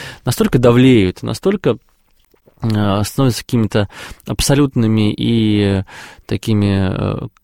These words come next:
самоценными, что не дают взойти никаким другим всходам в жизни. Еще особенно это, э, вот, у-, на моей практике, э, проявлялось, э, в силу того, что учился я в мгимо,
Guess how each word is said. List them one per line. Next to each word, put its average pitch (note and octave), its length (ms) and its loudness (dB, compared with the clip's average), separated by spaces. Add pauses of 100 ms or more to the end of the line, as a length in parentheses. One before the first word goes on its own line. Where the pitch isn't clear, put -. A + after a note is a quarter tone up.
(160)
самоценными, C#3+ 720 0
что B2 1040 0
не A#2 240 -2
дают C3+ 400 2
взойти A2 640 -2
никаким A#2+ 540 -2 (360)
другим A#2+ 540 0
всходам G2+ 500 0
в G2+ 40 0
жизни. A2 340 -2 (320)
Еще F#3+ 220 0
особенно F#3+ 420 2
это, C3+ 480 -2 (180)
э, A#2 320 -2 (200)
вот, A2+ 160 -8 (160)
у-, B1+ 500 -10
на A#2 220 -2
моей D3+ 260 2
практике, - 640 -2 (460)
э, G#2 760 -4 (100)
проявлялось, C3 920 0
э, A2+ 280 -4
в - 80 -10
силу D#3 260 2
того, C#3+ 260 0
что B2+ 340 -2 (340)
учился C#3 460 -2
я B2 400 2
в A2 480 0
мгимо, B2+ 560 2